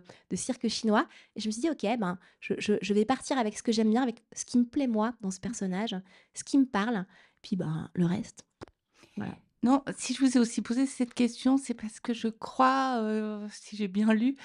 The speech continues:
Speaker 2: dans votre, euh, petite biographie, dans la, la petite, le petit dépliant, que vous avez une spécialisation en histoire aussi, me semble, non ?
Speaker 1: Alors moi, j'ai fait des, hum, j'ai fait, euh, beaucoup d'histoire de l'art. Donc j'ai fait
Speaker 2: Ah,
Speaker 1: l'école
Speaker 2: c'est
Speaker 1: du Louvre,
Speaker 2: histoire
Speaker 1: voilà,
Speaker 2: de
Speaker 1: histoire
Speaker 2: l'art.
Speaker 1: de l'art.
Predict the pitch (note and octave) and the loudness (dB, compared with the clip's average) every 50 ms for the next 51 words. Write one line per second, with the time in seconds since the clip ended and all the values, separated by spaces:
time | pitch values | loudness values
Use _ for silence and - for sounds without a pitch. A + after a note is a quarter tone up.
0 | - - - - - _ - G3+ G3 G#3+ G#3 F#3+ G3 G3 G3+ - - - G#3+ G#3 | -20 -20 -20 -20 -20 _ -4 -2 -2 -2 -2 -2 -4 -4 -4 -4 -2 0 2 2
1 | G3+ G3+ G3+ G3+ G#3 G3+ - G#3+ G#3 - G#3+ - - - F#3 - G#3 G#3 G3 F#3+ | 4 4 2 2 0 -2 -6 -10 -8 -8 -12 -14 -12 -16 -4 0 2 2 2 0
2 | G#3 - G#3+ G#3 G3+ - - - A3 F#3+ G#3 G3+ G3+ G3+ G3 G3+ G3+ G3 G3 G3 | -2 -4 -4 -4 -4 -6 -6 -6 -4 -2 -2 -2 0 0 0 0 0 0 -2 -4
3 | G3 - _ - A3+ A3 - - - G3 G3+ G3+ G3 _ - _ _ - A3 G#3+ | -6 -8 _ -8 -8 -8 -6 -6 -2 0 0 -2 -2 _ -20 _ _ -4 -2 -2
4 | G#3 G#3 G3 F3+ G3+ G3+ _ - - G3+ A3 A#3 C4 C4+ - - - - - - | -2 -2 -2 -4 -4 -4 _ -6 0 2 4 4 2 0 -2 -16 -20 -20 -20 -20
5 | _ _ _ _ - A#3 A3 G#3+ A3 G#3 G3 G#3 G#3+ G#3+ A#3 G#3+ G#3+ A3+ A3 - | _ _ _ _ 6 6 6 6 4 4 2 0 0 0 0 0 0 -2 -2 -4
6 | - _ - G#3 G#3+ G#3 - - _ - A3 - - A#3 A3 A#3 A3+ A3+ - A#3+ | -4 _ 2 2 2 2 2 -2 _ -12 -10 -6 -6 -4 -2 -2 -4 -2 -2 0
7 | A3+ G#3+ G#3+ A#3 A#3+ - - - B3+ A#3+ B3 A#3+ A3 - G#3+ G#3+ - - - A3 | 0 2 2 0 -2 -6 -6 -4 -4 -2 -2 -4 -4 -4 -4 -4 -2 2 2 2
8 | G#3 G3+ - G#3 G3+ G3+ G3+ G3+ G3+ A3+ C#4 E4+ F4 - G#4+ A4 - B3+ - - | 2 2 0 -4 -2 -2 -2 -2 -2 -2 0 0 2 2 2 0 -2 -4 -4 -4
9 | B3+ B3+ B3 A#3+ A#3 A#3 A#3 A#3 A#3 A#3 A3+ A3+ A3+ A3+ A3+ A3+ - - - G#3+ | -2 0 2 2 4 4 4 4 4 4 4 4 4 2 2 0 -2 -2 -4 -2
10 | G#3+ A3+ A3+ A3 - - C#4+ D4+ D4+ C4+ A#3 A3+ A3 G#3 B3 A#3+ - E4+ C4 A3+ | 0 0 0 0 -2 -2 2 4 4 6 6 4 4 2 0 0 0 0 0 0
11 | C4 B3+ - - C4+ C4 A#3+ A#3 A3 G3+ F3+ F3+ - - _ _ G3 G3 G3+ F#3+ | -6 -8 -4 -4 -4 -2 -2 -2 -2 -2 -4 -6 -10 -14 _ _ -4 -4 -2 -4
12 | G3+ - - A3 A3 A3+ A#3+ D4+ C#4 B3 C4 A#3+ B3 C4 B3 A3+ A3+ G#3+ G#3 A3 | -6 -4 0 2 2 4 4 6 6 6 6 8 8 8 8 6 6 6 6 4
13 | A3+ A3+ G#3+ B3+ D4 B3+ B3 A3+ B3 | 4 2 2 2 4 4 6 6 4